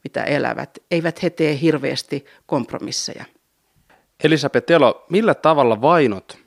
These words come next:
Speaker 2: vaikuttaa yksittäisten kristittyjen kirkkojen elämään? Mainitsit jo tästä, että voi olla esteitä uralla el-, etenemiseen,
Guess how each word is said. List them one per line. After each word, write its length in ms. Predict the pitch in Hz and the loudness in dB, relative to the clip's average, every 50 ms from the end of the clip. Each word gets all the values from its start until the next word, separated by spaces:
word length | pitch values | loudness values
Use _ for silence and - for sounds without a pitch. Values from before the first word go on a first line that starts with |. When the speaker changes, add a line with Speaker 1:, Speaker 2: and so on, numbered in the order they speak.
| _ _ - 117 | _ _ -6 0
Speaker 2:
vaikuttaa 720 | 127 160 170 135 - 110 - _ _ - 104 95 95 92 - _ _ - | 2 4 4 4 0 -2 -8 _ _ -8 -6 -6 -6 -6 -8 _ _ -2
yksittäisten 680 | 165 156 - - 113 _ - - 104 - - 110 98 - | -2 -2 -2 -2 -8 _ -8 -14 -14 -12 -10 -10 -10 -6
kristittyjen 600 | - 139 143 131 - - 101 _ - - 101 95 | 0 2 2 2 2 -4 -14 _ -10 -10 -8 -4
kirkkojen 400 | - 151 131 - - - 120 123 | 0 0 0 0 0 -2 0 2
elämään? 260 | 135 131 117 104 98 | 2 2 0 -2 -2
Mainitsit 460 | 113 139 170 175 160 135 - - - | 0 2 2 2 2 -2 -4 -8 -8
jo 80 | - 110 | -8 -4
tästä, 340 | - 127 123 - - - 110 | -2 -2 -2 -2 -4 -10 -10
että 180 | - - 101 | -8 -8 -2
voi 80 | 107 117 | 0 0
olla 140 | 107 104 104 | 0 2 2
esteitä 600 | 123 131 - - - - 98 95 90 - 95 - - _ _ _ _ _ _ _ _ _ _ _ _ | 0 0 -2 -4 -8 -6 -6 -6 -4 -4 -4 -4 -6 _ _ _ _ _ _ _ _ _ _ _ _
uralla 540 | - 127 147 165 160 143 127 120 113 107 104 | -2 0 2 4 6 6 6 4 4 2 0
el-, 140 | 110 110 - _ _ - | 0 -4 -4 _ _ -8
etenemiseen, 840 | 120 113 - 120 107 104 101 104 101 - - 110 104 101 101 98 | -8 -4 -2 -2 -2 -2 -2 -4 -6 -6 -4 -4 -2 -2 -2 -4